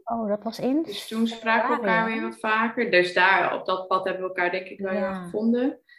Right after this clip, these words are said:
Speaker 2: En, en toen, ik denk, ik had me al opgegeven voor, voor het retreat.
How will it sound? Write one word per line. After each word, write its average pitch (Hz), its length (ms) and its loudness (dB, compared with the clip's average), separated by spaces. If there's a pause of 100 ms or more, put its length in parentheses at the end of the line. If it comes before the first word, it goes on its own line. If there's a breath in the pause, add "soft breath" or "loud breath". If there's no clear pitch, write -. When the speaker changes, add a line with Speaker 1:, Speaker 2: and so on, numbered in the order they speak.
(520 soft breath)
Speaker 2:
En, 190 880 0 (1300)
en 196 160 -4
toen, 202 420 -4 (280)
ik 190 260 -4
denk, 226 560 2 (520)
ik 214 160 0
had 277 160 2
me 269 80 6
al 196 260 6
opgegeven - 640 0
voor, 180 440 2
voor 180 120 -2
het 175 120 -2
retreat. 202 760 -6